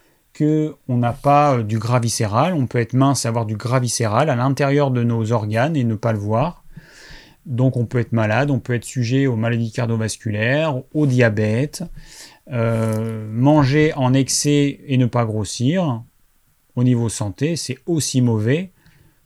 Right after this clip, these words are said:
que manger en excès et grossir. C'est juste que mon tempérament ne me permet pas de grossir, donc il,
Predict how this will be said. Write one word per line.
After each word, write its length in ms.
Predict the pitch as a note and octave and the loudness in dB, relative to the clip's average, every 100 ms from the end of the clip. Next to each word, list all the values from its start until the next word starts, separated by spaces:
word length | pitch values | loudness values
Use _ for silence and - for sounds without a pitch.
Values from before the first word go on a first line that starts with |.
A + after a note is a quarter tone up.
| - | 0
que 100 | C3+ | 2
manger 360 | C3 C3 B2 | 4 4 2
en 100 | A#2+ | 0
excès 520 | A2 - - E3 - - | -2 -4 -4 -4 -6 -6
et 100 | C3 | -4
grossir. 540 | A2 A2 A2 - E3+ | -2 -4 -4 -4 -6
C'est 140 | - A2 | -4 -2
juste 180 | B2+ - | -2 -2
que 100 | A2+ | -2
mon 280 | A2 C#3 | 2 2
tempérament 560 | D3 C#3 C3 C3 C3+ B2+ | 2 0 2 2 2 2
ne 60 | A2+ | 0
me 60 | |
permet 280 | - B2 B2+ | -2 -2 0
pas 140 | B2+ | 0
de 60 | B2 | -2
grossir, 500 | A#2+ B2+ - C#3+ C#3+ | 0 -2 -2 0 0
donc 240 | A2+ G#2 | 0 -4
il, 160 | G#2+ G2+ | -6 -8